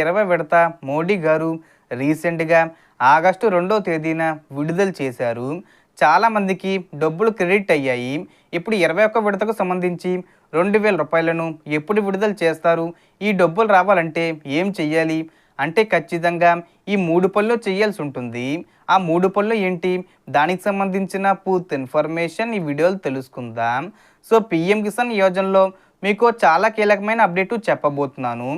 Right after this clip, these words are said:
ఇటీవలే వారణాసిలో ప్రధాని మోడీ గారు ఇరవై విడత కింద ప్రతి అర్హులైన రైతుకు రెండు వేల రూపాయలు విడుదల చేశారు. ఇప్పటికే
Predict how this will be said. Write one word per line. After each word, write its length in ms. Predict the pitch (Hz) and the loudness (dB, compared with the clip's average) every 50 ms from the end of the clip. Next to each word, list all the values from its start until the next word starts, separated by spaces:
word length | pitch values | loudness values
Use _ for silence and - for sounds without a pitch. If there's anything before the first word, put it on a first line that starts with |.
| 180 - _ _ _ _ _ - 147 | -8 -12 _ _ _ _ _ -4 -2
ఇటీవలే 480 | 160 165 254 254 233 226 214 214 214 208 214 208 - - 131 139 | -2 2 2 2 4 4 4 4 2 2 0 -2 -6 -4 2 4
వారణాసిలో 680 | 143 156 165 175 185 196 190 185 - 196 190 190 190 190 185 - _ _ 170 | 4 6 4 4 4 4 2 2 2 0 2 4 2 2 0 -4 _ _ -4
ప్రధాని 340 | 160 160 165 185 196 214 226 208 185 | -4 0 2 2 2 2 0 0 0
మోడీ 220 | 185 196 208 220 190 175 | 0 0 0 2 4 4
గారు 240 | 175 175 175 175 175 180 - _ _ _ _ - 135 151 | 4 4 4 0 -2 -4 -6 _ _ _ _ -8 -4 -2
ఇరవై 240 | 160 175 202 220 214 | 0 2 2 2 0
విడత 180 | 214 202 196 - 202 - | 0 -2 -4 -4 -4 -4
కింద 320 | 170 165 160 170 170 170 170 170 - _ _ _ - | -4 0 2 4 4 4 2 0 -8 _ _ _ -2
ప్రతి 280 | 156 165 160 160 208 233 214 185 | 0 0 0 0 2 4 4 6
అర్హులైన 400 | 180 180 170 190 190 202 214 220 196 170 | 4 4 0 0 0 0 0 0 0 0
రైతుకు 380 | 165 160 - 165 160 175 170 170 170 - _ _ _ _ - 165 | 0 -2 -4 -6 -2 0 0 0 -2 -4 _ _ _ _ 0 0
రెండు 200 | 185 208 202 214 | 2 4 4 4
వేల 120 | 214 220 202 175 | 4 4 2 2
రూపాయలు 240 | 160 - 220 226 208 180 | 2 2 0 0 0 0
విడుదల 300 | 175 175 170 185 208 190 - - | -2 -2 0 0 -2 -2 -2 -2
చేశారు. 480 | 147 135 - - 127 120 120 123 131 143 160 185 - _ _ _ _ _ - 143 | -4 -4 -2 -2 -4 -4 -4 -4 -4 -6 -6 -6 -10 _ _ _ _ _ -6 -6
ఇప్పటికే 460 | 147 147 - 190 180 180 170 190 190 | -4 -2 -2 -2 -2 -2 -2 0 0